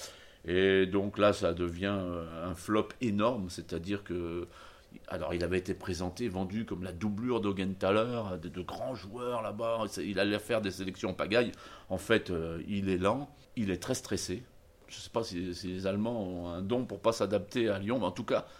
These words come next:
ça ne marche pas. Premier match, euh,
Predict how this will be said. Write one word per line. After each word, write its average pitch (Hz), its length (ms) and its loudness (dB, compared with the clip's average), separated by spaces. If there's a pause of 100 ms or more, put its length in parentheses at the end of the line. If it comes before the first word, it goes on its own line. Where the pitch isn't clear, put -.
(240)
ça 113 160 4
ne 123 100 6
marche - 340 0
pas. 131 300 8 (440)
Premier 156 300 6
match, 147 460 8 (100)
euh, 92 520 6